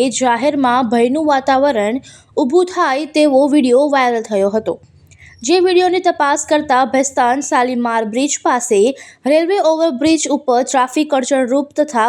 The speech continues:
ભયનો માહોલ જેવો વીડિયો બનાવ્યો હતો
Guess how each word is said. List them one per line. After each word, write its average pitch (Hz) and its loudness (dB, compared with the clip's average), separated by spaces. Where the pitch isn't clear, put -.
ભયનો 233 0
માહોલ 220 0
જેવો 208 2
વીડિયો 214 0
બનાવ્યો 202 -2
હતો 233 -2